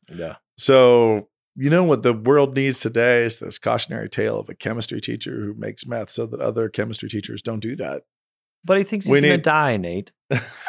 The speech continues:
Speaker 1: He thinks
Speaker 2: makes
Speaker 1: he's gonna
Speaker 2: it
Speaker 1: die. <laughs>
Speaker 2: okay.
Speaker 1: It makes it okay.
Speaker 2: It makes it all right.
Speaker 1: Yeah.
Speaker 2: Um,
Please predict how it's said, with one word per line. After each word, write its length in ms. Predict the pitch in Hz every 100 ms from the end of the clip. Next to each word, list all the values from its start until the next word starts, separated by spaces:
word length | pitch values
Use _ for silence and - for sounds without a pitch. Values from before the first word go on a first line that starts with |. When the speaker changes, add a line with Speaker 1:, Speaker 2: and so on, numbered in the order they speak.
| -
Speaker 1:
He 80 | 196
thinks 200 | 180 151
Speaker 2:
makes 180 | 175 214
Speaker 1:
he's 160 | 175
gonna 120 | 160 147
Speaker 2:
it 60 |
Speaker 1:
die. 280 | 143 160 151
<laughs> 0 |
Speaker 2:
okay. 760 | 135 - 170 156 156 120 113 151
Speaker 1:
It 120 | -
makes 220 | 175 -
it 100 | 175
okay. 480 | 139 135 - 127 117
Speaker 2:
It 140 | -
makes 380 | - 131 160 165
it 140 | 117 -
all 280 | 113 113 110
right. 680 | 113 165 156 123 - - - _ _
Speaker 1:
Yeah. 300 | - 110 92 - -
Speaker 2:
Um, 480 | 117 113 107 104 107